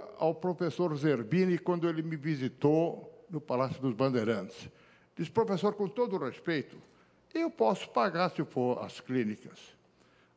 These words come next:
Acho que meu irmão Roberto Maluf também pode. Acho que o Zé Hermílio de Moraes Filho pode. Acho que o Wolfgang Sauer, presidente da Volkswagen, tem um plano de saúde. Por que que quem pode pagar não paga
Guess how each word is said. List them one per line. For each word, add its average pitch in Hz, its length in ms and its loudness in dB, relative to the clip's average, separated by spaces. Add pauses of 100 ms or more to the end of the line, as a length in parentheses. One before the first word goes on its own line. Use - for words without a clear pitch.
Acho 202 160 0
que - 80 -10
meu 214 140 0
irmão 190 300 2
Roberto 175 400 0
Maluf 165 280 0
também 226 280 -2
pode. 156 480 2 (760)
Acho 185 160 -4
que - 80 -8
o 208 60 0
Zé 208 140 4
Hermílio 190 360 2
de 175 80 2
Moraes 160 380 4
Filho 220 280 2
pode. 156 600 2 (540)
Acho - 200 4
que 208 120 -2
o - 20 4
Wolfgang 180 540 2
Sauer, 185 420 2
presidente 160 600 -2
da 147 160 0
Volkswagen, 185 640 -2
tem 208 120 -2
um 196 60 0
plano 202 280 0
de 208 80 -10
saúde. 180 520 0 (720)
Por 302 180 -2
que 294 240 -2
que 254 140 0
quem 220 240 2
pode 180 380 2
pagar 147 1040 0
não 190 280 2
paga 139 640 2